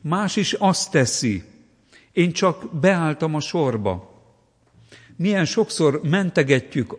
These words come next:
a magunk dolgait, milyen sokszor rejtegetjük a magunk szennyesét. Pedig, hogyha hallgatunk rá,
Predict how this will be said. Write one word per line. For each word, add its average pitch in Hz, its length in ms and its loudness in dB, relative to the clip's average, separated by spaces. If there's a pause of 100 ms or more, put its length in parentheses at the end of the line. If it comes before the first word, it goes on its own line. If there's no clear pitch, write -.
(140)
a 135 380 -6
magunk 156 440 -2
dolgait, 131 760 0 (1500)
milyen 139 280 0
sokszor 139 640 0
rejtegetjük 123 920 0
a 117 60 -4
magunk 113 420 -2
szennyesét. 113 880 -2 (2250)
Pedig, 143 300 2
hogyha 139 340 2
hallgatunk 135 840 4
rá, 101 440 -4